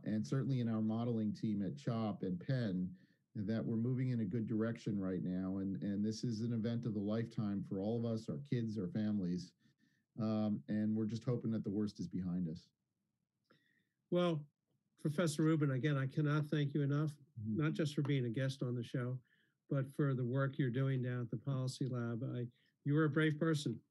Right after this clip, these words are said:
Speaker 2: I'm sure people throw stuff at you all the time. You're a better man than I am, Gunga Din. Uh, again, I wanna thank you so much. In closing,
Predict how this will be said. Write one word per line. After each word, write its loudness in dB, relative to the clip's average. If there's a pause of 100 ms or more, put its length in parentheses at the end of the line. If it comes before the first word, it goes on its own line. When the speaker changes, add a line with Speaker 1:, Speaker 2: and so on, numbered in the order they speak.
(320)
Speaker 2:
I'm 0
sure 2
people 0 (100)
throw 2
stuff 0
at 0
you 2
all 2
the -2
time. -2
You're -2
a -2
better 0
man 0
than -2
I -2
am, -2
Gunga -4
Din. -6 (760)
Uh, 0 (340)
again, 2
I 0
wanna 2
thank 0
you 0
so -2
much. -2 (1120)
In -2
closing, 0